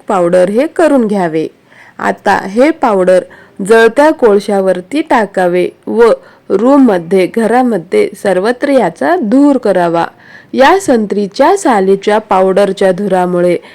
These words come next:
घरातील डास हे खूप कमी होतात. हे धूर संध्याकाळच्या वेळेस किंवा झोपायच्या वेळेस करावे, ज्यावेळेस डास हे खूप येतात. चॅनलवरती नवीन असाल तर सबस्क्राईब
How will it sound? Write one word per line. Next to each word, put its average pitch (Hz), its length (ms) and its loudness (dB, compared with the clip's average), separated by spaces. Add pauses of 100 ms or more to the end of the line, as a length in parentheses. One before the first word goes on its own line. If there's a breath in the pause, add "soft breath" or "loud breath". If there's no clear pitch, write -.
(240 loud breath)
घरातील 208 540 2
डास 185 380 0
हे 175 280 0
खूप 381 320 2
कमी 220 320 0
होतात. 190 420 -2 (600 loud breath)
हे 330 160 4
धूर 240 280 4 (120)
संध्याकाळच्या 226 840 -2
वेळेस 185 480 0 (280)
किंवा 240 420 2 (200)
झोपायच्या 190 580 0
वेळेस 233 440 0
करावे, 220 460 0 (420 soft breath)
ज्यावेळेस 202 600 2 (340)
डास 185 560 -2
हे 311 160 0
खूप 381 280 0
येतात. 185 300 0 (920 soft breath)
चॅनलवरती 285 640 2
नवीन 220 320 0
असाल 214 340 -2
तर 330 120 2 (440)
सबस्क्राईब 226 540 -2